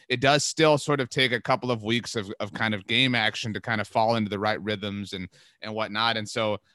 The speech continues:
I might lean towards the under personally. Um, but, um, yeah, I,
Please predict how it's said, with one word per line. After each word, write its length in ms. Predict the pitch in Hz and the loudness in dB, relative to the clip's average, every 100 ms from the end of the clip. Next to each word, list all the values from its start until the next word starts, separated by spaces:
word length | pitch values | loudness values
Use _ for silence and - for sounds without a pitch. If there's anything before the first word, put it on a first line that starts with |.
| _ | _
I 140 | 117 127 | 0 4
might 340 | 127 139 147 - | 4 4 2 0
lean 360 | 127 127 123 | 0 2 2
towards 340 | 117 120 117 104 | 0 -2 -2 0
the 160 | 98 95 | -2 -2
under 440 | 104 110 123 127 | -4 -2 -2 -4
personally. 720 | _ 101 110 - 131 135 139 - _ _ | _ -6 -6 -4 -2 0 -2 -6 _ _
Um, 460 | 101 101 98 95 - - | 0 0 0 -2 -8 0
but, 420 | 165 127 107 - _ _ - | 4 4 2 -6 _ _ -6
um, 500 | 107 107 110 107 107 _ _ _ 139 | 0 2 2 0 -2 _ _ _ 2
yeah, 220 | 139 107 | 2 4
I, 180 | 127 | 2